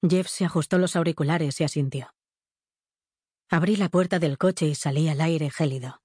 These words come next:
Jeff rodeó el coche hasta mi lado para filmarme en el momento de entrar. "Estamos ahora en la casa de uno de los miembros del equipo del F S B y vamos a ver qué tiene que decirnos", dije,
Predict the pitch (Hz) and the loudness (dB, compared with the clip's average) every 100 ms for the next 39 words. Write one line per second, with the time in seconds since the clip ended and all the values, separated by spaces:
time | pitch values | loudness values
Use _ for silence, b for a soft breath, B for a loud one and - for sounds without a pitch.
0 | _ _ _ _ _ _ _ _ - 156 | _ _ _ _ _ _ _ _ 0 2
1 | 170 156 175 160 151 170 147 170 175 143 | 2 2 0 2 2 0 2 0 0 -2
2 | 139 - 147 135 165 143 135 156 156 151 | -2 0 0 2 0 -2 -2 -2 0 2
3 | 151 175 170 170 160 156 143 165 156 143 | 2 2 2 2 2 0 2 0 0 -2
4 | 139 127 135 127 _ _ _ _ _ _ | -4 -4 -8 -10 _ _ _ _ _ _
5 | _ _ _ _ _ - 175 202 233 - | _ _ _ _ _ -2 0 2 2 2
6 | 180 185 196 180 147 180 196 175 185 202 | 0 0 2 0 0 0 0 0 2 2
7 | 196 160 185 190 190 185 170 156 170 185 | 0 0 2 2 2 0 0 0 0 2
8 | 185 160 165 185 180 175 - 151 156 135 | 2 2 0 0 2 2 0 0 -2 -6
9 | _ 156 175 196 185 180 196 180 190 190 | _ 0 2 2 2 0 0 0 2 2
10 | 180 170 151 165 147 135 135 - _ _ | 2 0 0 0 -2 -4 -6 -12 _ _
11 | _ _ _ - 147 185 139 - | _ _ _ 0 0 0 -6 -10